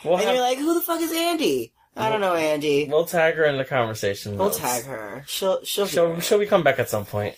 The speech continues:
Speaker 2: She definitely has to come back at some point, because we had a full-on key, cut a key, cut a key.
Speaker 1: I'm glad I was missed.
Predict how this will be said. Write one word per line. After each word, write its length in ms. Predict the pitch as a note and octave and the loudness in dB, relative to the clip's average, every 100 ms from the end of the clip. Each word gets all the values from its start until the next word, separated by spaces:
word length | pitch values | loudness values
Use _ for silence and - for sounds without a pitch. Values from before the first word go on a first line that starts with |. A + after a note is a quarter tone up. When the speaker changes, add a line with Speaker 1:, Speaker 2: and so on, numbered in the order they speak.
| - | -10
Speaker 2:
She 320 | - - D4 | -4 0 2
definitely 380 | A#3+ A3+ A3 G#3 | 2 0 0 0
has 220 | G3 E3+ | 2 0
to 80 | D#3 | 0
come 120 | D#3 | 0
back 180 | C#3+ C3+ | 0 0
at 100 | C3 | -2
some 160 | C3+ B2+ | -2 -4
point, 280 | B2+ A2 G#2+ | -6 -8 -10
because 440 | B2+ C3+ A#2+ A#2+ | -4 -4 -4 -2
we 140 | D#3 | -2
had 280 | F3+ D3+ C#3 | 0 2 2
a 280 | C3 C3 B2+ | 0 -2 -4
full-on 1000 | - - D3 C3 B2+ A#2 A#2 A2+ A2 G#2 | -4 0 2 4 2 0 -6 -8 -14 -14
key, 580 | - - D#3+ D3+ D3+ C#3+ - | -8 -2 2 2 0 -4 -6
cut 200 | E3+ C#3 | -2 -2
a 60 | |
key, 580 | C3 D3 C3+ B2+ B2+ B2 | -2 -6 -4 -4 -6 -8
cut 160 | - C#3 | -10 -10
a 60 | |
key. 460 | A2 A#2+ G2+ - - _ _ _ _ _ - _ _ - - _ _ - - - | -8 -8 -10 -12 -18 _ _ _ _ _ -14 _ _ -20 -20 _ _ -20 -20 -8
Speaker 1:
I'm 140 | - B2+ | -4 0
glad 180 | B2+ B2 | 2 4
I 40 | |
was 140 | B2 | 2
missed. 440 | A2+ G2+ G2+ - | 2 -2 -4 -8